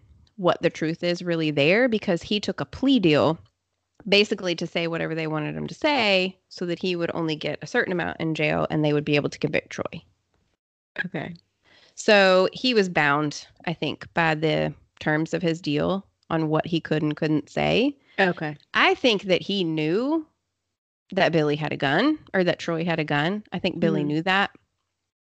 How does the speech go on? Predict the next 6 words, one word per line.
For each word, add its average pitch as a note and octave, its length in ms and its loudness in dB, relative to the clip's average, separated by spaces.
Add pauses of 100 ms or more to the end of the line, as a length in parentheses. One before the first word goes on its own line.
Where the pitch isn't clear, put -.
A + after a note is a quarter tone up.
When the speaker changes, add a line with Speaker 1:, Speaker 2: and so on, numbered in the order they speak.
(240)
Speaker 1:
I A3+ 100 4
don't G#3 240 0
think - 160 -10
Sandy C#3 340 -10
did. - 240 -16 (640)
Speaker 2:
Okay. D#3+ 200 -8